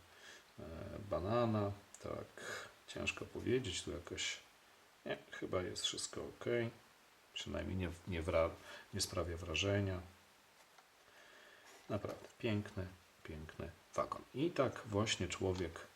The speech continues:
podziwiając te wagony i ciesząc się, że coś takiego możemy mieć, e, możemy już kupić, chciałby więcej, więcej i więcej. Tutaj zobaczcie, jest jakaś minimalna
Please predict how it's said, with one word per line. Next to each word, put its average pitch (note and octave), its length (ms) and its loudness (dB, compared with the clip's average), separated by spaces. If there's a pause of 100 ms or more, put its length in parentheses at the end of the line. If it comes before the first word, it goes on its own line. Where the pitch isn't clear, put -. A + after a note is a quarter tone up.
(880)
podziwiając G#2 640 8
te F#2+ 80 4
wagony G2 400 8
i G2+ 160 2
ciesząc G#2 500 8
się, F#2 200 4
że F2 180 2
coś - 220 -2
takiego F#2+ 360 -4
możemy F2 320 -4
mieć, G2+ 520 2 (380)
e, F#2+ 80 -4
możemy F2+ 320 2
już E2+ 200 -2
kupić, A2 400 2
chciałby F2+ 360 0
więcej, F#2 420 0
więcej F2 480 -4
i D#2+ 40 -4
więcej. G#2+ 560 2 (840)
Tutaj F2 340 -2
zobaczcie, F2 580 0
jest F2 200 0
jakaś - 300 -4
minimalna F#2 680 0